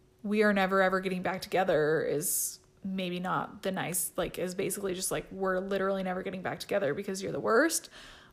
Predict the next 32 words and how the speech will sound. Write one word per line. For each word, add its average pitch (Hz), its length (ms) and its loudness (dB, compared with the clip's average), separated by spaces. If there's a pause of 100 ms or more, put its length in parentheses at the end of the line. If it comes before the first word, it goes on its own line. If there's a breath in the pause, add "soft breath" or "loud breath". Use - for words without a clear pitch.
But 320 600 8 (160)
she - 220 4
wasn't, 392 320 8
like, - 200 2
attacking 196 580 -2
his 165 180 -4
character 202 720 -2 (200)
like - 300 -4
she - 200 -6
was 185 280 -2
John 160 260 -4
Mayer - 280 -4
in 208 140 -6
Dear - 160 -4
John. - 480 -2
<laughs> 254 80 10
So 262 640 8 (360 loud breath)
I - 40 -8
guess - 220 4
Jake 214 360 2
kind - 260 -6
of 226 80 -2
got - 160 0
off - 200 -2
lucky, - 520 -4 (380 loud breath)
but 254 300 8
maybe 214 240 2
we'll 427 160 8
see 311 180 4
with 262 140 6
her 220 160 0
new 196 540 0